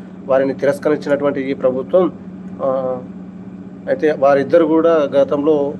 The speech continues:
హైకోర్టును, సుప్రీంకోర్టును ఆశ్రయించడం అయింది. ఆ, వారు వేసినటువంటి పిటిషన్ను కొట్టివేస్తూ, ఆ, కోర్టు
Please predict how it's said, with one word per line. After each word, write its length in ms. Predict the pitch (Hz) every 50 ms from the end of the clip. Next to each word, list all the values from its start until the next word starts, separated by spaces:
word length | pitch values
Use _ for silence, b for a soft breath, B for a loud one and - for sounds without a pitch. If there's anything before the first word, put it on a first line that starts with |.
| - - - - - - - - - - - - 127
హైకోర్టును, 480 | 135 139 135 - 165 160 160 165 175 175
సుప్రీంకోర్టును 560 | 170 160 147 - 156 139 160 156 147 147 147
ఆశ్రయించడం 540 | 139 135 127 127 143 135 131 147 143 131 139
అయింది. 280 | 139 143 160 196 214 202 - B B B B B B - -
ఆ, 40 | 139
వారు 420 | 135 135 135 131 135 139 139 139
వేసినటువంటి 600 | 139 143 143 143 147 143 - 160 147 156 156 147 143
పిటిషన్ను 500 | 143 147 139 139 135 - 147 143 147 139
కొట్టివేస్తూ, 760 | - 143 135 - 147 143 139 - - - 170 151 139 147 147 - - - - - - - - - - 135
ఆ, 300 | 131 131 131 131 135 - - - - - - - -
కోర్టు 400 | 139 143 143 156 147 135 131